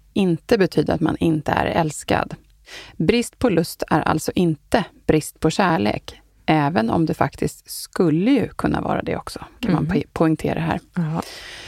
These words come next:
Speaker 1: Lust kommer sällan eller aldrig genom påtryckning, missnöje eller press från sin partner.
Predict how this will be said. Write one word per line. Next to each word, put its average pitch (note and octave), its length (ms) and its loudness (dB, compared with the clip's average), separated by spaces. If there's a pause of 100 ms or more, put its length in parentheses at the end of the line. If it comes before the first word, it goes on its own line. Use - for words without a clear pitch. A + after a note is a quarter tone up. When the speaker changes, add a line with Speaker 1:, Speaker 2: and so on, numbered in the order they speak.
(220)
Speaker 1:
Lust A#3 480 -2 (100)
kommer F3 480 2
sällan G3 720 0
eller E3+ 340 0
aldrig D3+ 500 0
genom B2 420 -2 (140)
påtryckning, - 960 -2 (160)
missnöje D#3 720 0
eller F#3+ 560 -2
press - 340 -4
från F#3 200 0
sin G3+ 160 -2
partner. - 520 -2